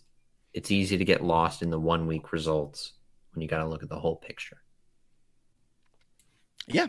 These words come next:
Speaker 2: I love
Speaker 1: But
Speaker 2: that
Speaker 1: also
Speaker 2: break-, oh, okay, sorry. Th-, I
Speaker 1: <laughs>
Speaker 2: thought you were finished.
Speaker 1: Let me,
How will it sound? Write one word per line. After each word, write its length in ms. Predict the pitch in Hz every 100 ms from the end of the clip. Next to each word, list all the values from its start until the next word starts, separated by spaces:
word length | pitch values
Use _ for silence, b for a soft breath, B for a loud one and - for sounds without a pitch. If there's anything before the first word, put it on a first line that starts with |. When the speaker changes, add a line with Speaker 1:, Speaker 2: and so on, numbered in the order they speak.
| -
Speaker 2:
I 120 | 113
love 120 | 170 175
Speaker 1:
But 40 |
Speaker 2:
that 20 |
Speaker 1:
also 500 | 123 180 - 82 87
Speaker 2:
break-, 120 | 117 -
oh, 200 | 117 120
okay, 240 | 107 107 107
sorry. 400 | - 117 98 120 -
Th-, 120 | 104
I 60 | 85
Speaker 1:
<laughs> 20 |
Speaker 2:
thought 160 | 131 -
you 60 |
were 60 | 98
finished. 200 | - 110
Speaker 1:
Let 180 | 170 175
me, 220 | 156